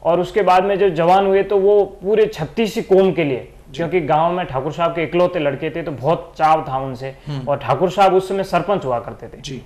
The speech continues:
Speaker 1: लगातार चालीस वर्ष तक वो सरपंच रहे, तो सरपंच के बेटे थे तो वो सब सामाजिक धार्मिक कार्यक्रम में भाग लेते थे और सबसे बहुत लगाव था,
Speaker 2: जी।
Speaker 1: प्रेम था। उसके बाद में बड़े हुए तो फिर आपकी,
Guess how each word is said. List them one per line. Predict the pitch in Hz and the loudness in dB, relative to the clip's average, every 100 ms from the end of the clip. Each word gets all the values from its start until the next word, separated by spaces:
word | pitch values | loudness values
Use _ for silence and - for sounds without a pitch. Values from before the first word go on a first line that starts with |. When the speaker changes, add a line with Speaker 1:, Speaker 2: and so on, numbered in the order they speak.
| - | -2
Speaker 1:
लगातार | 147 185 190 196 | 2 4 4 0
चालीस | - 180 214 170 | 2 2 2 -2
वर्ष | - 170 | -6 -4
तक | 175 147 | -6 -6
वो | 147 | -6
सरपंच | 147 143 156 | -6 -6 -6
रहे, | 139 147 | -6 -8
तो | 160 | -6
सरपंच | 160 147 196 185 | -4 -2 -2 0
के | 196 | 0
बेटे | 175 180 185 | 0 0 -2
थे | 190 | -2
तो | 190 | 0
वो | 190 | 0
सब | 185 233 | 0 -4
सामाजिक | - 160 156 170 170 156 | -4 -4 -2 -2 -2 -4
धार्मिक | 127 147 160 160 | -2 -2 -2 -4
कार्यक्रम | 147 147 147 | -4 -4 -6
में | 147 139 | -6 -8
भाग | 123 143 | -4 -4
लेते | 143 135 139 | -4 -6 -8
थे | 147 | -8
और | 156 | -8
सबसे | 175 202 214 | -6 -8 -6
बहुत | 180 202 | -4 -4
लगाव | 139 143 151 143 | -2 0 2 2
था, | - - - | -2 -14 -16
Speaker 2:
जी। | 131 117 - - | -14 -14 -10 -2
Speaker 1:
प्रेम | 160 175 | 0 0
था। | 165 160 156 - - - - | -2 -2 -2 -8 -20 -12 -8
उसके | - 175 | -2 2
बाद | 151 151 | 4 4
में | 156 139 | 2 2
बड़े | 143 147 | 2 2
हुए | 147 143 143 - _ - | 0 -2 -6 -16 _ -12
तो | |
फिर | 135 151 | -2 4
आपकी, | 139 135 - 143 127 - | 4 4 -2 -4 -6 -12